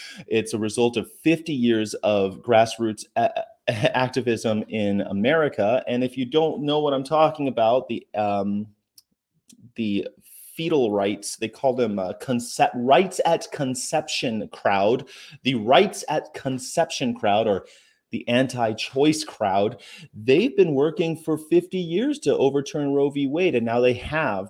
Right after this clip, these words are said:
But the decision in Latin America was almost word for word Roe v. Wade decision. It was pretty awesome. I, in this article right here, they compare the language of the two.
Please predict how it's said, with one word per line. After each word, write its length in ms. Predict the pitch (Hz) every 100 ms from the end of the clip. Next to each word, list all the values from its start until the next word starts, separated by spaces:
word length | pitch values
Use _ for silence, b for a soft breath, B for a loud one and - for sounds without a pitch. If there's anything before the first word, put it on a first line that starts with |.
| _
But 260 | 139 170 - B B -
the 80 |
decision 500 | 127 131 - 180 190
in 140 | 185 131
Latin 280 | 131 143 123
America 540 | 117 117 147 160 175
was 160 | 156 147
almost 420 | 165 190 202 -
word 320 | 139 160 160
for 160 | - 147
word 440 | 135 151 127 127
Roe 260 | 107 104 113
v. 160 | 123
Wade 380 | 117 117 110 107
decision. 500 | 98 - 98 92 90
It 120 | 92
was 180 | 107 110
pretty 420 | _ _ 127 127
awesome. 480 | 107 104 - 95 98
I, 360 | 95 104 104 -
in 80 | 107
this 160 | 113
article 460 | - 110 123 - 120
right 200 | 120 104
here, 280 | _ 117 120
they 160 | 104
compare 480 | 98 98 - 110 113
the 100 | 196
language 500 | 170 110 120 127 131
of 120 | 123
the 60 | 127
two. 360 | 120 139 135